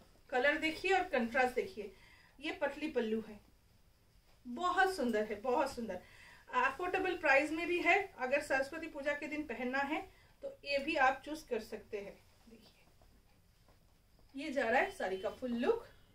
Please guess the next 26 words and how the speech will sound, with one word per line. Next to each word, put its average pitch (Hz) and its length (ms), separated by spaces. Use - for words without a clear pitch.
और 240 100
ये 262 140
इसका 320 220
पल्ला 220 240
portion, 214 360
ठीक 302 160
है। 440 80
Price 359 360
जा 254 220
रहा 262 140
है, 415 180
आ, 240 200
थ्री 349 220
टू 453 200
फाइव 226 200
ज़ीरो, 196 220
थ्री 330 200
टू 427 160
फाइव 233 260
ज़ीरो 277 180
जा 240 120
रहा 214 100
है 302 160
साड़ी 190 220
का 240 100
price। 370 400